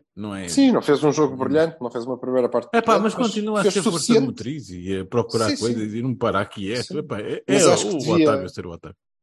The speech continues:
Speaker 2: acho que, que, que o deviam, eh, puxar para o meio. Eh, embora isso o obrigue a que o, o, o Taremi não jogue ali. E o que aconteceu e o que desbloqueou o jogo foi aquele posicionamento do, do Taremi, que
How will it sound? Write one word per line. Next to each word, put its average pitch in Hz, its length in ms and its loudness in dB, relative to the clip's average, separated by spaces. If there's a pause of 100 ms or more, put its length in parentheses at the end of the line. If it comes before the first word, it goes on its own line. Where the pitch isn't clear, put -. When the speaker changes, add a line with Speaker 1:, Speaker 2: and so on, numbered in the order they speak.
(120)
Speaker 2:
acho 143 400 -2
que, 139 180 -8
que, 113 640 -8
que 127 120 0
o 117 60 4
deviam, 110 760 2 (260)
eh, 85 380 -2 (840)
puxar - 200 0
para 104 100 2
o 87 40 2
meio. 71 200 -2 (360)
Eh, - 300 -2
embora 110 300 4
isso - 320 0 (100)
o 104 140 0
obrigue 123 480 -2
a 113 60 -6
que 110 320 -8
o, 92 60 -8
o, 87 760 -4 (120)
o - 40 -6
Taremi 98 360 2
não 98 160 2
jogue 82 280 0
ali. 65 80 -8 (1000)
E 73 100 -10
o 76 60 -10
que 85 540 -6
aconteceu 123 600 2
e 120 60 0
o - 80 -8
que - 60 -20
desbloqueou 98 500 0
o - 20 2
jogo 139 340 2
foi 175 300 -2
aquele 196 240 -4
posicionamento 95 580 -6
do, 101 280 -6
do 104 100 -10
Taremi, 139 340 0
que - 100 -16